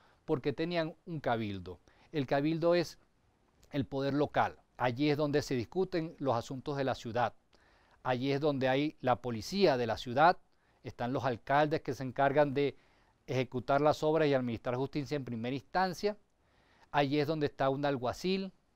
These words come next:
Allí es donde está el procurador, pero todo en el espacio de la ciudad. Hagamos el correlato. El gobernador ejerce funciones políticas y militares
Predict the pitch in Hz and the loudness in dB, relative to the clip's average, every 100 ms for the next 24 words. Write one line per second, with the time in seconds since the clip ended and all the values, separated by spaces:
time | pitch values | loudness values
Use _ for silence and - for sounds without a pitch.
0 | _ _ _ _ _ _ _ 131 135 143 | _ _ _ _ _ _ _ -4 0 0
1 | 156 151 - 143 143 131 160 131 135 120 | 0 -2 0 0 0 -4 -6 -4 -4 -6
2 | 127 117 120 151 - _ 180 170 160 - | -2 0 4 4 4 _ 2 2 2 2
3 | 202 175 160 156 135 107 - 170 156 - | 4 4 2 0 -2 -4 0 2 2 -2
4 | 113 104 - 104 85 - - - _ _ | -6 -6 -8 -10 -10 -12 -20 -20 _ _
5 | - 156 208 214 208 196 202 220 202 139 | -4 0 0 0 2 2 4 4 4 -2
6 | - 156 165 202 196 196 208 175 170 175 | -2 0 6 8 6 6 6 8 6 4
7 | _ _ _ _ _ 151 107 139 151 - | _ _ _ _ _ -2 2 2 2 0
8 | 170 175 156 170 165 180 170 170 180 175 | -2 -4 -2 -2 -2 -2 -2 -4 -4 -2
9 | 180 185 160 143 147 | -4 0 4 4 4